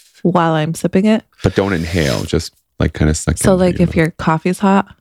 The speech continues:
Speaker 1: you do, like,
Speaker 2: Yeah,
Speaker 1: the
Speaker 2: yeah, yeah, yeah. Kind of like that.
Speaker 1: Like the suck sip?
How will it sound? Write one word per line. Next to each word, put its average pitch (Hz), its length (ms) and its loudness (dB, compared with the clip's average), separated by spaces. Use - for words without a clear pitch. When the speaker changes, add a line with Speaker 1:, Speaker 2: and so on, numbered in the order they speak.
Speaker 1:
you 170 100 2
do, 165 160 6
like, 160 180 4
Speaker 2:
Yeah, 110 260 2
Speaker 1:
the 95 40 0
Speaker 2:
yeah, 90 80 2
yeah, 87 220 2
yeah. - 640 -4
Kind 113 260 2
of 92 140 0
like 82 160 0
that. 76 280 -2
Speaker 1:
Like 160 180 0
the 143 120 0
suck - 320 -4
sip? - 260 -2